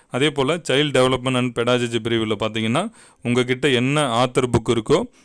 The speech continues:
சிலபஸ் வச்சுக்கிட்டு அந்த டாபிக்ஸ்லாம் கவர் பண்ணாலே ஒரு மினிமம் மார்க்காவது நம்ம வந்து எடுக்க முடியும். சைக்காலஜி வந்து நம்ம டோட்டலா அவாய்ட் பண்ணிட முடியாது. ஏன்னா, அதுல வந்து மினிமம் மார்க்காவது நம்ம எடுத்தாதான்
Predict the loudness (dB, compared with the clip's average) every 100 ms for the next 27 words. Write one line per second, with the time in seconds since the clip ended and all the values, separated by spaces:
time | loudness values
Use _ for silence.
0 | _ -8 0 2 2 0 -2 -2 -4 -2
1 | -2 0 0 -2 _ _ _ _ _ _
2 | _ _ _ _ -2 0 0 -2 -2 -2
3 | 0 0 0 0 0 0 0 -2 -4 -4
4 | -2 0 2 2 2 2 2 2 2 2
5 | 0 0 0 -2 -2 -12 _ -4 0 0
6 | 0 0 -2 -2 -2 -2 0 0 0 0
7 | -2 -2 -2 0 0 2 0 2 0 -2
8 | -4 -2 -2 -2 0 -2 -4 -12 -20 -8
9 | -2 0 2 0 0 0 0 0 0 0
10 | 2 0 2 0 -2 -4 -2 0 0 -2